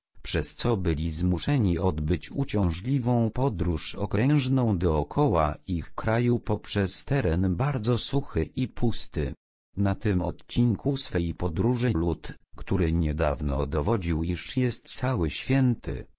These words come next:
stał się do tego stopnia zniechęcony,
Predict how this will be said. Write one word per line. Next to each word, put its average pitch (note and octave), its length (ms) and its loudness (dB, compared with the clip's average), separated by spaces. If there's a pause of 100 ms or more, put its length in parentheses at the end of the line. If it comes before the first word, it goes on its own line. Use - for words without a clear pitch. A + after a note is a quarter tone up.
stał D2 400 -2
się - 220 -2
do E2 180 0
tego C#3+ 320 0
stopnia A#2+ 580 0
zniechęcony, E2+ 1040 0